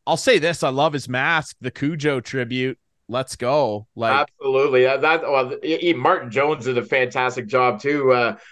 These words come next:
Speaker 2: uh, gonna be down with the Marlies, and amazing that he cleared waivers to get down there. But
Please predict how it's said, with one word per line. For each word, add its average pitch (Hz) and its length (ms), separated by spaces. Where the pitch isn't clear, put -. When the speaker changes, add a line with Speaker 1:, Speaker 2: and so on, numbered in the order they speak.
Speaker 2:
uh, 120 360
gonna 156 140
be 120 120
down 139 440
with 131 140
the 127 80
Marlies, 156 520
and 127 120
amazing 131 580
that 123 160
he 120 120
cleared 127 340
waivers 123 360
to - 60
get 139 220
down 113 220
there. 117 180
But 120 300